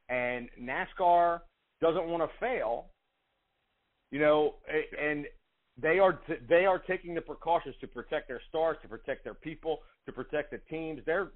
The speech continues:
they're doing everything they can within their power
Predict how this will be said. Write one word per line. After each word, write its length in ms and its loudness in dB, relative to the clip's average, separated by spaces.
they're 220 2
doing 400 -2
everything 440 -4
they 140 -2
can 260 -2
within 280 -4
their 160 -2
power 480 -4